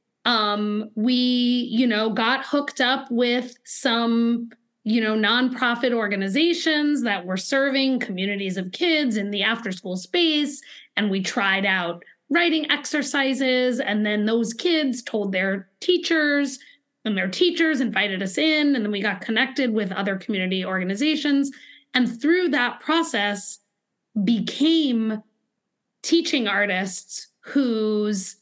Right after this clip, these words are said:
main value, in retrospect, is that we were able to see the genius in kids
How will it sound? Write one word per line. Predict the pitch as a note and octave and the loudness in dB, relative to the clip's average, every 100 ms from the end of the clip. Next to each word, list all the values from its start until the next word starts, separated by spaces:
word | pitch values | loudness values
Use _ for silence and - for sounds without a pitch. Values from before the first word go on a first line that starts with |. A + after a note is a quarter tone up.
| _ - | _ -2
main | A3 A3+ D4+ D#4+ C#4+ | 0 2 4 4 2
value, | A3+ G#3+ A#3 A3+ F3 E3+ G#3 C#4 C#4 | 2 2 2 0 -2 -2 0 -2 -4
in | G#3 F#3+ | -6 -2
retrospect, | F3+ F3+ F#3+ F#3 F3+ F#3 G#3+ - - - - | -2 -4 -8 -8 -4 -4 -4 -10 -20 -20 0
is | D4+ E4+ B3 | 2 4 2
that | D4 C4+ G#3 | 0 0 0
we | A#3+ C4+ | 2 2
were | A#3+ | 2
able | A3+ A3+ G#3+ | 2 0 0
to | G#3+ B3 | -4 -4
see | - B3 | -2 0
the | G#3 G#3 | 0 0
genius | F#3 G#3 G#3 G3+ | 0 0 -2 -2
in | F#3 F3+ | -4 -4
kids | - G3 F3+ F3+ | -2 -2 -2 -4